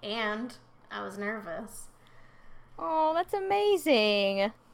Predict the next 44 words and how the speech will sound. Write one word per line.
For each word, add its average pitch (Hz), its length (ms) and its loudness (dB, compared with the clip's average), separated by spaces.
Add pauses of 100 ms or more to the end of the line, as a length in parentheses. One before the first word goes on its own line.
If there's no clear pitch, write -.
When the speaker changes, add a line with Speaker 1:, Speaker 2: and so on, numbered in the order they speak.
(200)
Speaker 3:
was 190 160 -14
nice. 165 400 -12
He 247 100 -10
told 214 260 -4
us 214 140 -6
a 208 60 -4
great 190 280 -6
story 190 440 -2
that 185 340 -2 (220)
I 175 100 0
wanna 175 240 -4
put 175 200 -8
on 175 120 -4
the 165 100 -6
podcast. 170 720 -4
Speaker 1:
But 226 160 -4
we 233 120 -8
want 233 200 -6
him 254 140 -10
to 262 100 -14
be 247 140 -12
a 233 80 -10
guest 208 400 -12
and 202 120 -14
tell 185 260 -10
it, 180 180 -14
but 185 140 -10
it 190 120 -10
didn't 226 220 -8
end 254 140 -8
up 254 100 -12
having 226 260 -8
a 220 80 -8
whole 220 220 -10
lot 294 160 -10
of 285 80 -12
details, 320 520 -8
so 190 600 -4
<laughs> - 40 -14 (840)
Speaker 3:
But 233 80 6
Speaker 2:
Oh, 247 160 8
Speaker 3:
it 285 80 4
Speaker 2:
he 247 100 6
was 247 100 4